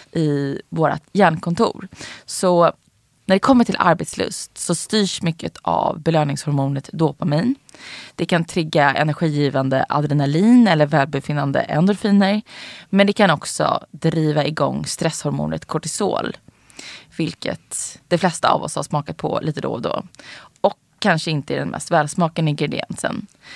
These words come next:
drivkraften eller arbetsmoralen. Därför ska vi ju i det här avsnittet se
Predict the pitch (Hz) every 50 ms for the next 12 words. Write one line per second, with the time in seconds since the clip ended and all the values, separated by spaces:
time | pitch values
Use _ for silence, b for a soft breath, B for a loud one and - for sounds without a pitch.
0 | B B B B B - 175 170 160 147 - - 127 - - - 151 147 - -
1 | 180 214 233 214 185 160 - 58 50 - - - - - - - - - - -
2 | - - 180 - B B B B B B B - 160 156 214 220 240 262 262 254
3 | 247 - - - 175 165 - - 165 151 156 151 156 151 151 160 151 - - 170
4 | 165 - - - - - - - - - - - - 156 - _ - - - -
5 | - _ - - - - - 185